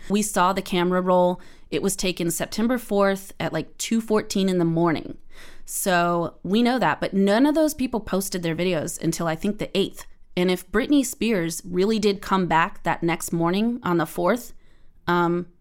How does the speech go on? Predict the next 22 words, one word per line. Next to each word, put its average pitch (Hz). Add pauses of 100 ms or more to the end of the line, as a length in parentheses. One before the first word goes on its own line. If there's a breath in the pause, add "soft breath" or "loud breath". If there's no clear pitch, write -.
that 220
makes 302
sense 320
if -
people 190
are 170
holding 185
on 180
to 175
these 165
things 156
to 160
make 165
sure 170 (400 soft breath)
we're 208
not -
putting 190
her 175
in 165
an 160
unsafe 160
situation. -